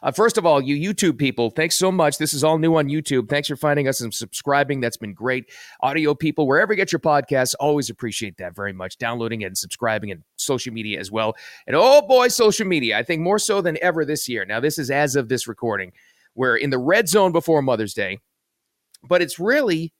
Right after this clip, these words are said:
pretty evergreen topic, isn't it? And that's what we're getting into today.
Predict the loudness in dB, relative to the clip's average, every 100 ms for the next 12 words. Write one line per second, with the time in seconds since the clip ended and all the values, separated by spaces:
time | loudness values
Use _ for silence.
0 | _ _ _ _ _ _ _ _ _ _
1 | -4 0 0 0 0 0 0 0 0 -2
2 | -8 -4 -4 -4 -4 -4 -2 -2 0 -2
3 | -2 -2 -2 -6 -8 -12 -12